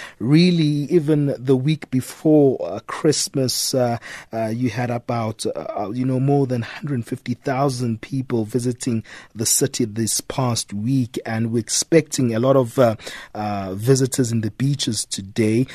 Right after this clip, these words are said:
Uh, do we have any predictions of, uh, the trends of how many people descend on the beaches at this time of the year,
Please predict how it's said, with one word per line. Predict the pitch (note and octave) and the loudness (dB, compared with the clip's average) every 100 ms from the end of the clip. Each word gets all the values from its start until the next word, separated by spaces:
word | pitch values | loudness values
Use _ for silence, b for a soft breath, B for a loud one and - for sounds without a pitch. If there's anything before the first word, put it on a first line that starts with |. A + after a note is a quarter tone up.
| B B A2+ | B B -10
Uh, | A2 A#2 | -4 -4
do | C3+ E3 | 2 6
we | A#3 B3+ | 8 6
have | G#3 F#3 - | 6 2 4
any | G3 G3 F3+ | 4 4 2
predictions | - C#3 D3 D#3+ - F3+ F3 D#3 - | 0 2 2 2 2 2 2 2 0
of, | D#3+ C#3+ C#3 D3+ | 0 0 0 0
uh, | C3+ | 2
the | C#3 | 0
trends | - - D#3 D3+ | -2 2 4 4
of | C3+ | 0
how | - D3+ | 0 2
many | D#3 D3+ | 4 2
people | - - D3 C#3+ C#3 | 0 -6 -2 2 2
descend | C#3 - - E3 D3 E3 | 2 0 2 4 4 4
on | C3 C#3+ | 4 2
the | C#3 | -2
beaches | - C#3+ D#3 C#3 | -2 -2 -2 -2
at | C3 | -2
this | D3 - | -4 -4
time | - C#3+ | -2 -2
of | C3+ | 0
the | C#3 | 0
year, | C3+ F3 | 0 0